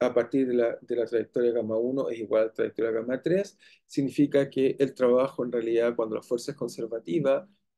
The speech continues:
no depende de la trayectoria que uno haga. Esa es la conclusión que nos dice esta parte de acá. Y eso nos lleva a la conclusión que si no depende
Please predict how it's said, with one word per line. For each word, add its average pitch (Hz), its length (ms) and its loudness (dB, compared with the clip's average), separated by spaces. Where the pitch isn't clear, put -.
no 165 160 4
depende 147 720 -2
de 127 320 2
la 123 140 2
trayectoria 113 640 2
que - 100 -8
uno 131 180 4
haga. 92 200 -4
Esa - 180 -10
es 117 40 -4
la 113 80 -4
conclusión 117 560 -4
que 120 80 -6
nos 110 140 -6
dice 110 300 -10
esta 104 180 -8
parte 117 400 -4
de 117 80 -4
acá. 113 260 -10
Y 160 200 4
eso 180 260 2
nos 165 140 2
lleva 135 220 2
a - 20 4
la 123 120 0
conclusión 151 600 -2
que 113 200 -6
si - 300 -8
no 170 180 2
depende 170 640 0